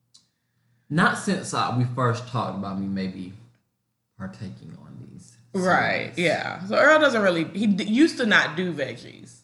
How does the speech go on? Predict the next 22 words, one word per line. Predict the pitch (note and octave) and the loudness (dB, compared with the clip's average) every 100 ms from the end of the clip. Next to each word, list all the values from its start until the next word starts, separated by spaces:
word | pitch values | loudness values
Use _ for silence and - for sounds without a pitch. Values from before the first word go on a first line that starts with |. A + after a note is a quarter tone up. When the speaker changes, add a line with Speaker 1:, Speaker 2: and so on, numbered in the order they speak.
| - | -6
Speaker 1:
I | D#3 | 0
did | F#3+ A3 | 4 4
string | - D3 F#3+ | 2 0 2
Speaker 2:
He | B3+ | 4
did | G#3 | 4
Speaker 1:
beans. | F#3+ | 4
Speaker 2:
string | G#3+ F#3 D#3+ | 2 2 0
beans, | B2 A#2 B2 - | -4 -8 -12 -4
but, | E3 C3+ | 0 2
like, | D3+ C#3+ - | 2 2 -2
spinach | - G#3 G#3 F#3 D3+ D3 | -4 2 4 4 2 -2
and | C#3+ D3+ | -8 -6
things | C#3+ B2 B2 C3+ B2 | -6 -6 -6 -8 -4
Speaker 1:
No. | |
Speaker 2:
were | B2+ B2 G2 D#2+ C3 C#3 - _ _ - | -2 -2 -2 -4 -6 -8 -18 _ _ -8
not | E3+ D#3+ D#3 | 0 2 2
a | |
part | E3+ D3 | 0 0
of | C#3 D3+ | 0 -4
his | C3 C3+ C#3 - | -8 -8 -12 -10
repertoire. | D#3+ D#3 D3+ - C#3 G2 B2+ - - - | -8 -6 -6 -6 -6 -6 -8 -12 -20 -4
Speaker 1:
No. | B2+ | -2